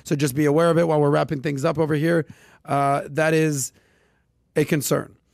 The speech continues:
Here we go. What number do you stop? Okay, I love this question. It's from Jeremy Clay, my guy. He says, "What number do you stop saving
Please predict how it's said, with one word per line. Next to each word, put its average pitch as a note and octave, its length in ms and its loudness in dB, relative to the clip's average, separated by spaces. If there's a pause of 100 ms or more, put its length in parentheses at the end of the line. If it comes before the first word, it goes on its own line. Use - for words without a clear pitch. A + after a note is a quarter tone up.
(340)
Here D3 140 0
we D3 100 2
go. B2+ 180 -2
What D3 180 -2
number E3 220 -4
do C#3 80 -8
you C#3 100 -6
stop? C#3+ 280 -12 (560)
Okay, D3+ 180 2
I E3+ 40 2
love F3 140 2
this E3 120 -2
question. D#3+ 260 0
It's C3+ 80 -4
from D3+ 140 -4
Jeremy E3+ 340 2
Clay, G3 320 2
my D#3+ 160 0
guy. F3 280 0
He D#3+ 60 2
says, D#3 200 0
"What G3+ 160 2
number F#3+ 260 2
do D3+ 80 -4
you D3+ 80 -2
stop E3+ 380 -2
saving D3 580 -2